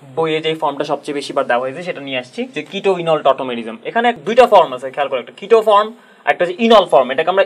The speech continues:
ইনল কেন বলতেছি? কারণ একটা ডাবল বন্ড আছে এবং ওই ডাবল বন্ডের যে কোনো একটা কার্বনের মধ্যে একটা ওএইচ আছে। So, that's why এটার নাম ইনল, in for double bond, all for alcohol। আর এটাকে আমরা কিটো বলতেছি কারণ এখানে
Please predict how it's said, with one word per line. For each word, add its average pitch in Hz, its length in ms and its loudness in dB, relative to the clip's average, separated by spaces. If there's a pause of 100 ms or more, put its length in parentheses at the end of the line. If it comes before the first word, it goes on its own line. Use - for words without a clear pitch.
ইনল 233 280 6
কেন 220 120 2 (120)
বলতেছি? 214 300 -2
কারণ 190 160 0
একটা 190 220 -10
ডাবল 160 320 6
বন্ড 208 260 4
আছে 226 120 2 (120)
এবং 185 180 0 (200)
ওই 175 140 -2
ডাবল 170 220 6
বন্ডের 190 260 0
যে 175 80 0
কোনো 190 120 0
একটা 190 160 -2
কার্বনের 170 320 0
মধ্যে 165 160 -6
একটা 156 120 -6 (100)
ওএইচ 175 300 6
আছে। 120 200 -10
So, 143 120 -8
that's 143 140 0
why 165 60 -6
এটার 160 180 -6
নাম 165 80 -4 (140)
ইনল, 151 220 2 (200)
in 190 80 -6 (100)
for 175 100 4 (100)
double 160 240 2
bond, 240 160 2 (380)
all 143 180 6
for 135 100 2 (100)
alcohol। 113 260 -6 (600)
আর 143 80 8 (100)
এটাকে 233 220 6
আমরা 262 160 2
কিটো 262 160 2 (100)
বলতেছি 254 280 2
কারণ 247 160 4
এখানে 233 160 -2